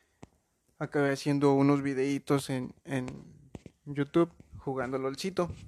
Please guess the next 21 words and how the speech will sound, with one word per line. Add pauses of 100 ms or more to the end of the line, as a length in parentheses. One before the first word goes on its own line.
(240)
pero (320)
después
de
tiempo
se
me
verguió
la
computadora
y
ese
tipo
de
cosas
y, (1500)
y
mi
mamá
me
abandonó. (340)
Entonces,